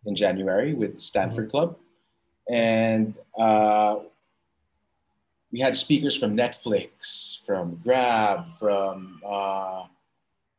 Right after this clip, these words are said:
Speaker 1: all of these, you know, these, these tech giants that we use. And it made me realize, yeah, we really have been changing our behavior and our consumption over the past years, and, and, and I'm sure over the last year specifically.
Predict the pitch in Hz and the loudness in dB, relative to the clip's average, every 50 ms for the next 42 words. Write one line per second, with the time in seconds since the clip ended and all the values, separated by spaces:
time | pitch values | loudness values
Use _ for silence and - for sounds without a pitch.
0 | _ _ - 117 123 127 127 113 120 113 110 107 - 113 110 104 104 101 101 104 | _ _ -4 0 2 2 2 0 0 -4 -4 -4 -4 -2 0 2 2 0 0 -4
1 | 101 - - - _ _ _ _ _ _ - 110 101 - - - - 135 117 - | -8 -8 -10 -12 _ _ _ _ _ _ -10 -10 -10 -10 -10 -6 -4 -4 -4 -4
2 | - - 104 110 113 110 113 113 107 - - - 101 101 104 98 104 123 143 131 | -4 -6 -4 0 0 2 2 0 0 -2 -4 -6 -6 -4 -6 -6 -4 -2 -2 -2
3 | 110 - 113 120 123 127 120 123 113 110 110 104 117 160 208 175 117 95 95 95 | -2 -2 -2 -4 -4 -2 -2 -4 -2 -2 -4 -4 -4 -4 -4 -2 -4 -4 -6 -8
4 | - - _ _ _ - 139 165 170 131 123 120 113 113 135 139 135 131 - - | -14 -18 _ _ _ -6 -2 -2 -2 -2 -2 -4 -4 -4 -4 -2 -2 -2 0 0
5 | 120 127 135 135 _ - - - - 120 110 110 - - 117 120 117 113 104 - | 0 0 0 -2 _ -18 -16 -12 -8 -6 -6 -6 -6 -6 -4 -4 -4 -4 -4 -2
6 | 110 104 101 101 98 95 - _ _ _ _ _ _ _ _ _ _ _ _ - | -2 -4 -4 -6 -8 -12 -16 _ _ _ _ _ _ _ _ _ _ _ _ -4
7 | 117 117 110 120 107 117 113 104 101 101 117 156 214 - - 113 110 107 101 - | -4 -2 -2 -2 -4 -2 -2 -4 -2 -2 -4 -4 -4 -4 -4 -2 -2 -2 -2 -2
8 | 110 98 - - 104 95 90 - - 143 147 123 110 101 101 - 101 - - 95 | -4 -8 -6 -4 -4 -4 -4 -6 -6 -4 -4 -2 -2 -4 -4 -6 -4 -2 -2 -2
9 | 90 - - - 98 101 123 156 165 165 - 90 - - 110 110 - 113 113 110 | -2 -4 -6 -10 -8 -8 -8 -8 -8 -10 -12 -12 -10 -8 -6 -6 -4 -2 0 0
10 | 110 110 - - 117 110 110 107 - 104 101 101 98 95 98 98 - - - - | 0 -2 -2 -4 -4 -2 -2 -2 -2 -2 -2 -2 -2 -2 -2 -4 -6 -8 -12 -10
11 | 98 98 110 110 - - - - - - 85 - - 90 - - 117 165 165 | -8 -8 -8 -6 -8 -10 -10 -12 -10 -10 -12 -12 -14 -14 -12 -10 -10 -10 -10